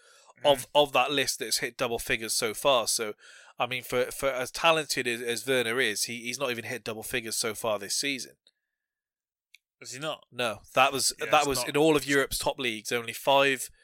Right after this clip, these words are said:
Speaker 1: That's not a great
Speaker 2: strikers
Speaker 1: start,
Speaker 2: under
Speaker 1: is
Speaker 2: the
Speaker 1: it?
Speaker 2: age of twenty-five have hit double figures.
Speaker 1: Yeah. It's, I,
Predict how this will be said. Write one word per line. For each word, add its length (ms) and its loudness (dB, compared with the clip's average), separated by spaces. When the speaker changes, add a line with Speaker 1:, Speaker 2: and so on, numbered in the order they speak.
Speaker 1:
That's 180 -6
not 60 4
a 20 8
great 120 6
Speaker 2:
strikers 240 -4
Speaker 1:
start, 160 -2
Speaker 2:
under 100 -8
Speaker 1:
is 20 -8
Speaker 2:
the 80 0
Speaker 1:
it? 40 2
Speaker 2:
age 120 -4
of 80 -10
twenty-five 540 -2
have 100 -14
hit 160 -10
double 220 -10
figures. 520 -10
Speaker 1:
Yeah. 300 -4
It's, 220 -4
I, 80 -10